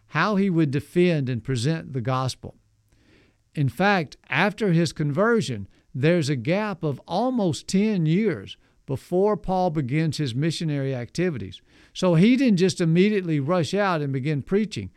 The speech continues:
He spent time thinking through these things, planning what he wants to do.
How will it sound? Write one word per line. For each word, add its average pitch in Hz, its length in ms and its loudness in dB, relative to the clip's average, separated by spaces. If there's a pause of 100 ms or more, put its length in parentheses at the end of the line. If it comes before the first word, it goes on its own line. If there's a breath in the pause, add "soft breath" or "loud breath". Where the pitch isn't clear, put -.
(300 soft breath)
He 208 160 0
spent 233 420 -2
time 190 440 -2
thinking 185 440 -2
through 208 320 0
these 147 300 -2
things, 101 340 -6 (320 soft breath)
planning 185 560 0
what 156 180 0
he 156 120 2
wants 160 300 -4
to 139 100 -6
do. 131 360 0